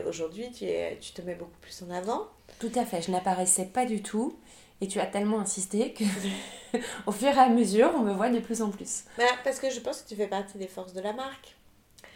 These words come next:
Speaker 1: Après, euh, pour
Speaker 2: Bah,
Speaker 1: ça
Speaker 2: a fortiori quand on est un dans la marque.
Speaker 1: Oui.
Speaker 2: <laughs> C'est, c'est, ma-, ma-, maintenant que tu le
Speaker 1: Oui,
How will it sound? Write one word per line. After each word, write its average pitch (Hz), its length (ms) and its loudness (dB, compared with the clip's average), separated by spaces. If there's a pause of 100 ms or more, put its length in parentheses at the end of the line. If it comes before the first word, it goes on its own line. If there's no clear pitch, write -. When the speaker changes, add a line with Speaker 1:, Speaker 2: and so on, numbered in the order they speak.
(360)
Speaker 1:
Après, 285 560 2
euh, 220 60 2
pour 220 220 -2
Speaker 2:
Bah, 214 60 6
Speaker 1:
ça 240 80 8
Speaker 2:
a 226 40 8
fortiori 226 460 4
quand 208 200 -2
on 196 80 2
est 202 220 2
un 233 300 2
dans 180 120 0
la 190 120 4
marque. 190 360 -2
Speaker 1:
Oui. 262 320 8
Speaker 2:
<laughs> - 60 -16
C'est, - 340 6
c'est, 311 140 4 (840)
ma-, 254 180 6
ma-, 269 180 6
maintenant 311 300 8
que 339 80 2
tu 277 240 2
le 233 140 8
Speaker 1:
Oui, 359 140 12